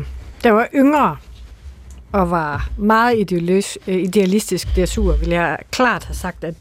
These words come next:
selvfølgelig skal vi det. Så tror jeg, at min mangeårige, øh, kommunalpolitik og, og som skolelærer og på en skole, har været mere kritisk over for det synspunkt. Og det er jeg, fordi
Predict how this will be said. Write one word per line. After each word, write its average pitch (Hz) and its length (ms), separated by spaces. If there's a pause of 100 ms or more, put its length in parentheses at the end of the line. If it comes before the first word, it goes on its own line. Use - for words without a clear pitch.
(120)
selvfølgelig 202 480
skal 175 220
vi 175 60
det. 165 220 (760)
Så - 100
tror 262 220
jeg, 190 300
at 175 240
min 190 360
mangeårige, 190 760
øh, 165 60
kommunalpolitik 196 920
og, 151 260 (340)
og 175 200
som 165 380
skolelærer 190 760
og 147 220 (220)
på 208 120
en 208 100
skole, 202 400 (560)
har - 240
været 190 320
mere 226 400
kritisk 240 440
over 160 160
for - 140
det 175 140
synspunkt. 165 500
Og 180 100
det 220 100
er 220 120
jeg, 254 220
fordi - 460